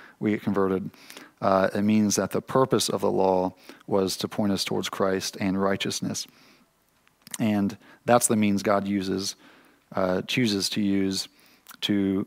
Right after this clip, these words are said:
convert us, and who the, and that's what the Holy Spirit uses to, uh, see the depths of our sin in a real way, in a real knowledge,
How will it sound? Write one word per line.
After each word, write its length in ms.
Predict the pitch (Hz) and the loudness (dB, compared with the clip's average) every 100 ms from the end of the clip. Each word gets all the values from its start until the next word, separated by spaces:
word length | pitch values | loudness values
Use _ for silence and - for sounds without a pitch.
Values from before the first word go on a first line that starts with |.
| - | -4
convert 400 | 101 98 101 95 | -2 0 0 2
us, 320 | 95 92 - | 0 -2 -4
and 480 | 107 95 90 92 - _ _ - - - | -2 0 0 -2 -4 _ _ -20 -20 -6
who 140 | - | -4
the, 300 | 98 95 95 - | 0 0 -2 -2
and 200 | 98 107 | -2 -2
that's 180 | 104 | -2
what 100 | 104 | -4
the 60 | 101 | -2
Holy 140 | 101 | -2
Spirit 300 | 98 - 101 | -2 -2 -2
uses 380 | 98 98 95 95 | -2 -2 -2 -4
to, 340 | - 101 92 92 _ - - _ _ - | -2 -2 -2 -4 _ -20 -20 _ _ -8
uh, 380 | 98 92 92 90 - _ | -2 0 0 -2 -6 _
see 160 | - 123 | -2 2
the 100 | 107 | 2
depths 240 | 107 - | 2 0
of 100 | 107 | 0
our 120 | 101 | 0
sin 460 | 95 - 104 98 98 | 0 0 0 0 0
in 80 | 101 | -2
a 80 | 95 | -2
real 320 | 95 127 131 | 2 4 4
way, 360 | 101 92 92 104 - - - - | 4 2 0 -4 -10 -20 -20 -10
in 120 | - 98 | -2 0
a 100 | 95 | 4
real 240 | 117 147 | 4 4
knowledge, 560 | 107 92 92 95 95 | 4 2 0 -2 -4